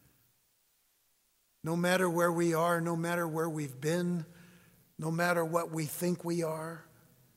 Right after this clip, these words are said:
no matter who we think we are, when we stand before a holy God, we're nothing and he's everything.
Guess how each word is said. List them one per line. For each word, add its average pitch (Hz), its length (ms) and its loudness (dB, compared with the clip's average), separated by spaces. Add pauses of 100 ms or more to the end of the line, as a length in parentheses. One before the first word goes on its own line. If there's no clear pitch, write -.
(280)
no 156 100 -8
matter 165 300 0
who 180 260 6
we 180 180 0
think 175 320 -4
we 170 200 -4
are, 151 400 -10 (1600)
when 160 160 -4
we 170 120 2
stand 185 460 2
before 175 480 0
a 135 280 -8
holy 180 420 0
God, 151 400 -6
we're 147 160 -10
nothing 139 560 -8 (760)
and 123 140 -14
he's 143 240 -4
everything. - 520 -12